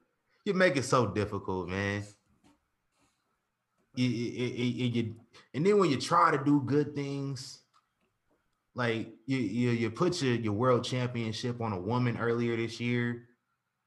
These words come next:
and everybody knew you was gonna do it. It was gonna make history.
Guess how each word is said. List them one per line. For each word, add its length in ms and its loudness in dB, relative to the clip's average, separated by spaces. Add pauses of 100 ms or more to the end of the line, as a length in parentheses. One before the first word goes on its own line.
(260)
and 160 -2
everybody 380 4
knew 160 4
you 160 2
was 100 0
gonna 220 -2
do 300 0
it. 140 -2 (440)
It 60 0
was 120 2
gonna 200 0
make 240 0
history. 580 -2